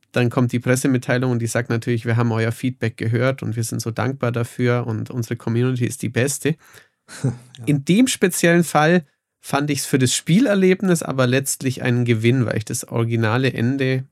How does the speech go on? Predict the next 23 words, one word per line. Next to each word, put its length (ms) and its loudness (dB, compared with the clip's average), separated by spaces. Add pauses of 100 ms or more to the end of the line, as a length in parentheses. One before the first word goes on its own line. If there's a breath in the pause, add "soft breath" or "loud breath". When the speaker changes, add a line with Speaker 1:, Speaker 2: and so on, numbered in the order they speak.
(100)
Speaker 1:
tatsächlich, 720 -2 (680)
ähm, 320 -4 (360)
als 220 -4
Schlag 420 0
ins 220 -4
Gesicht 540 -4
dieser 240 -4
langen 300 0
Reise, 600 -2
dieser 360 -6 (160)
vielen 420 0
Mühen 280 2
der 100 0
Spieler 400 -4
empfand 480 -2 (680)
und, 320 -2
ähm, 400 -4 (360)
Speaker 2:
Ja. 400 -2 (120)
Speaker 1:
tatsächlich 680 -4
dann 200 2
das, 280 -4
das 260 -4 (220)
Geänderte 800 2